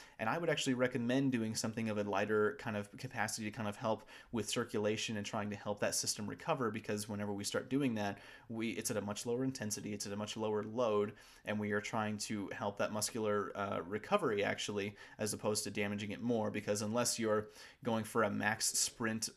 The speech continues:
uh, event the next day, or you're hiking a fourteener, that's where we're gonna start hitting that kind of same level of intensity where we are no longer helping the musculature recover, but we are actually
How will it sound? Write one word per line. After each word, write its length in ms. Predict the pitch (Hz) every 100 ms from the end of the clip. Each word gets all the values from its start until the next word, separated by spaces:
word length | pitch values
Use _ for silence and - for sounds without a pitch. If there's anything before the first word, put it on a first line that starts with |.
| -
uh, 160 | 107 92
event 280 | 104 101
the 80 | 101
next 220 | 101 98
day, 200 | - 98
or 220 | 98 101 101
you're 200 | 101 98
hiking 420 | - 110 - 107
a 20 |
fourteener, 640 | - 110 - 127 110 95 - - -
that's 260 | 110 113 -
where 100 | 117
we're 100 | 110
gonna 140 | 104
start 300 | 104 113 104
hitting 260 | - 107 104
that 180 | 98 -
kind 180 | - 104
of 100 | 95
same 300 | - 107 107
level 240 | 104 101
of 80 | -
intensity 500 | 104 - 101 - 101
where 180 | 98 95
we 180 | 98 98
are 80 |
no 180 | 98 104
longer 360 | 107 104 104 92
helping 360 | - 117 113
the 60 | 104
musculature 580 | 101 101 - 101 - 101
recover, 400 | 104 - 98 95
but 100 | 92
we 120 | 90
are 120 | 92
actually 460 | 98 - 110 98